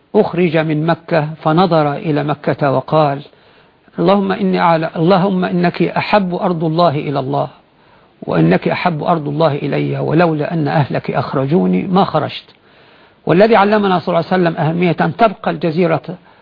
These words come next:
الجزيرة العربية بعيدا عن منأى أيدي المشركين،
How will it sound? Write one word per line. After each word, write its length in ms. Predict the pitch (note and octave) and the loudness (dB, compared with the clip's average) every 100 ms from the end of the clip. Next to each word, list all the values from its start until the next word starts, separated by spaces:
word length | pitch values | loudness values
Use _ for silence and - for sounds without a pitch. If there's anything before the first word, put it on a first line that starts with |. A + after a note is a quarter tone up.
| - | -4
الجزيرة 460 | - D#3 D#3 F3+ E3 D3+ | -2 2 2 4 2 0
العربية 680 | C3+ C#3 D3 D#3 D3 - D3 | 0 0 0 -2 -2 -6 -2
بعيدا 580 | C#3+ C#3+ G3+ E3+ E3 C#3 - | 0 2 2 0 -2 -4 -6
عن 280 | C#3+ D#3 | -2 2
منأى 420 | D#3+ F#3 F3+ D#3+ F3 | 4 2 0 -2 2
أيدي 220 | F3 D3 | 2 2
المشركين، 680 | C#3+ C3+ B2+ - F#3 D#3+ | -4 -6 -6 -2 0 0